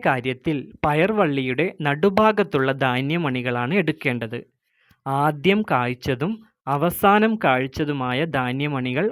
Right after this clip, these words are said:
ഒഴിവാക്കണം. നെൽക്കതിരിൻ്റെ കാര്യത്തിലാണെങ്കിൽ കതിരിൻ്റെ രണ്ടറ്റത്തുമുള്ള മണികൾ എടുക്കരുത്. പകരം നടുവിലുള്ള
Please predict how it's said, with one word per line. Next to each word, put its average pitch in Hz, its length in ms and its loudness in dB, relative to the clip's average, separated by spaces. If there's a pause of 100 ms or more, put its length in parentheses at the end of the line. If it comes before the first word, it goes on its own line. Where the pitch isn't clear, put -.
(140)
ഒഴിവാക്കണം. 135 640 -2 (680)
നെൽക്കതിരിൻ്റെ 190 760 4
കാര്യത്തിലാണെങ്കിൽ 151 880 2 (440)
കതിരിൻ്റെ 196 600 6
രണ്ടറ്റത്തുമുള്ള 170 960 2
മണികൾ 139 340 0 (160)
എടുക്കരുത്. 147 480 -2 (460)
പകരം 135 420 0 (360)
നടുവിലുള്ള 165 680 6